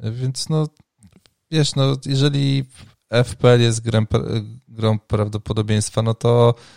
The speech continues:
dwa strzały, dwa gole, wygrana z City grając w dziesięciu jest <laughs> mało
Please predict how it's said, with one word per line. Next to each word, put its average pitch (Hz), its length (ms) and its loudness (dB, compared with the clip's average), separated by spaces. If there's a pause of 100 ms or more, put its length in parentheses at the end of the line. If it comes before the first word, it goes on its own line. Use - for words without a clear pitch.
(220)
dwa 117 240 0
strzały, 123 540 4
dwa 113 220 2
gole, 110 540 6 (300)
wygrana 110 480 6
z - 160 -2
City 113 280 -2
grając 107 320 4
w 101 60 -14
dziesięciu 110 720 2
jest - 360 2 (100)
<laughs> - 200 0
mało 151 240 6